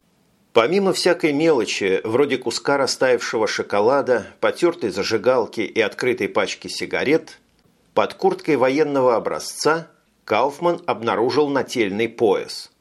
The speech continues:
Отстегнув его, он на ощупь попытался определить, что внутри.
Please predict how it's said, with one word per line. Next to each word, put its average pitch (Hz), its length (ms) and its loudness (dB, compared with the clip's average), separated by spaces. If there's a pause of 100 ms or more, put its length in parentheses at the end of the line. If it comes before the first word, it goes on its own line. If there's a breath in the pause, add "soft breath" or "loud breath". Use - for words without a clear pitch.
(600)
Отстегнув 135 680 0
его, 160 380 2 (200)
он 139 200 2
на 151 140 2
ощупь 135 420 -2
попытался 135 640 0
определить, 123 480 0
что 117 240 0
внутри. 110 580 -4